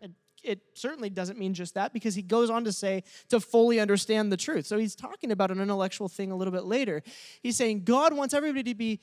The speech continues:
sozoed, and the range of meaning is, is saved, uh, spiritually, uh, healed physically, and delivered from the demonic. That's the range of meaning of this word sozo. So g-, what is God's will for you?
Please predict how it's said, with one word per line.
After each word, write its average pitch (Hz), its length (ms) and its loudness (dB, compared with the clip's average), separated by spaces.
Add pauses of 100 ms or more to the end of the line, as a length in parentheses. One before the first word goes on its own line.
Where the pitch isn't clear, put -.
sozoed, 247 680 4
and 208 100 0
the 202 80 0
range 262 320 -2
of 233 80 -6
meaning 220 300 -2
is, 180 200 -6 (280)
is 202 240 2 (140)
saved, 233 640 2 (340)
uh, 185 220 4
spiritually, 233 840 0 (1200)
uh, 190 260 4
healed 269 420 0
physically, 214 840 -4
and 220 240 -2
delivered 202 720 -2 (240)
from 202 280 0
the 185 80 -4
demonic. 170 580 -6 (640)
That's 269 240 2
the 277 120 0
range 254 440 -2
of 262 120 -2
meaning 247 380 0
of 190 160 -2
this 190 220 0
word 196 320 0
sozo. 220 580 -2
So 208 160 -4
g-, 196 280 -12
what 311 120 -2
is 381 140 -4
God's 247 340 -4
will 214 240 0
for 196 200 -10
you? 135 180 -12